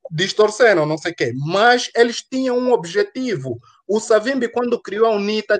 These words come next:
tinha um objetivo. Qual era o objetivo? Enfrentar os colonizadores, não sei o quê, por aí fora. E nós, os jovens, também agora temos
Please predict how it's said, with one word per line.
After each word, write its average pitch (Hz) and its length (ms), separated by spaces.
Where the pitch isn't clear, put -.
tinha 254 220
um 254 180
objetivo. 170 880
Qual 262 220
era 277 160
o 233 40
objetivo? 180 640
Enfrentar 208 640
os 190 120
colonizadores, 180 1080
não 202 100
sei 202 140
o - 20
quê, 208 160
por 175 160
aí 180 140
fora. 147 340
E 269 80
nós, 311 340
os 214 140
jovens, 196 340
também 202 220
agora 220 280
temos 220 420